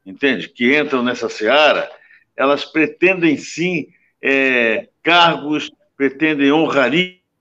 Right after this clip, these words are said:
que efetivamente não é o nosso caso.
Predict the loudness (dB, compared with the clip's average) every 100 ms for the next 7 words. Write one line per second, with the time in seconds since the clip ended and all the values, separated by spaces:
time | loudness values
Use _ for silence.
0 | _ _ _ _ _ _ _ _ _ -12
1 | -4 0 2 2 0 -2 -2 -2 -2 0
2 | 0 2 0 -2 -8 _ -2 2 4 4
3 | 4 2 -2 -4 -4 -4 -6 _